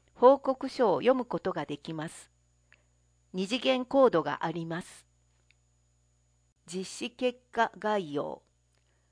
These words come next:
参加者数二十五名。内訳、公共交通十二名。笠岡市の土地利用及び施設の今後の考え方十三名。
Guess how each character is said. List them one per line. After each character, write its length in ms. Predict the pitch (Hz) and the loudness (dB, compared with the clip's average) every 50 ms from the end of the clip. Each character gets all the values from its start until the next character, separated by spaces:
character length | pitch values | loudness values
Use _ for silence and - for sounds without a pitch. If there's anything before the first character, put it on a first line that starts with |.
| _ _ _ _ _ _ _ _ _ _ _ _ _ | _ _ _ _ _ _ _ _ _ _ _ _ _
参 280 | - 233 240 254 262 | -4 -2 -2 -2 -2
加 140 | - - 262 | -6 -8 -6
者 200 | 254 - 262 254 | -4 -4 -6 -6
数 360 | - - - 139 135 123 - _ _ - | -6 -8 -10 -8 -8 -8 -10 _ _ -8
二 160 | 220 247 233 | -8 -6 -6
十 240 | - 170 156 139 131 | -6 -6 -6 -6 -6
五 180 | - 143 139 | -6 -8 -8
名。 300 | 135 147 160 160 156 - _ _ _ _ _ _ _ _ _ _ _ _ _ _ _ _ _ _ _ _ _ _ _ _ - | -8 -8 -8 -8 -10 -12 _ _ _ _ _ _ _ _ _ _ _ _ _ _ _ _ _ _ _ _ _ _ _ _ -10
内 300 | - 180 - - - 233 | -10 -8 -8 -6 -4 0
訳、 500 | 220 220 214 214 - 208 202 185 - _ _ _ _ _ _ _ _ _ | 0 0 0 -2 -4 -2 -2 -2 -4 _ _ _ _ _ _ _ _ _
公 280 | - - 240 262 262 262 | 0 2 4 4 4 2
共 280 | - 254 254 247 247 247 - | 2 2 4 4 2 2 2
交 240 | 262 254 220 - - | 4 4 4 4 0
通 360 | - - 147 139 127 - - _ | -8 -10 -8 -8 -8 -8 -12 _
十 220 | 156 165 190 202 202 | -6 -2 0 0 0
二 180 | 208 202 196 | 0 -4 -4
名。 260 | 185 160 131 - - - _ _ _ _ _ _ _ _ _ _ _ _ _ _ _ _ _ _ _ - | -4 -4 -6 -8 -10 -14 _ _ _ _ _ _ _ _ _ _ _ _ _ _ _ _ _ _ _ -8
笠 320 | - 202 202 - 269 269 | -6 -4 -2 2 2 2
岡 220 | 269 262 - 269 277 | 2 0 -2 -6 -6
市 140 | - - 175 | -6 -8 -8
の 140 | 156 131 | -8 -8
土 160 | - - 160 156 | -8 -8 -8 -8
地 220 | - - 226 226 | -8 -8 -10 -8
利 160 | 214 233 226 | -6 -4 -2
用 240 | 190 156 139 123 - _ - | 0 0 0 -2 -4 _ -4
及 240 | 170 185 214 214 202 | -2 0 2 0 0
び 220 | 160 151 147 - _ _ _ | -2 -4 -8 -8 _ _ _
施 160 | - - - | -20 -16 -4
設 300 | - 269 240 - - - | 0 0 0 0 0 -6
の 140 | 160 147 135 | -10 -10 -8
今 260 | - - 175 202 214 | -4 -4 -4 -4 -4
後 140 | 190 202 196 | -4 -4 -4
の 120 | 202 190 | -4 -6
考 280 | 190 - 180 180 185 185 180 | -8 -8 -8 -8 -8 -6 -6
え 140 | 180 180 180 | -6 -6 -6
方 420 | - 185 175 - - 135 - - _ _ _ _ _ _ _ | -8 -10 -8 -6 -6 -6 -6 -6 _ _ _ _ _ _ _
十 240 | - 170 208 226 226 | -6 -4 -4 -4 -4
三 380 | - - 233 220 202 160 135 127 | -4 -4 -6 -4 -4 -6 -8 -10
名。 220 | - - - | -12 -14 -14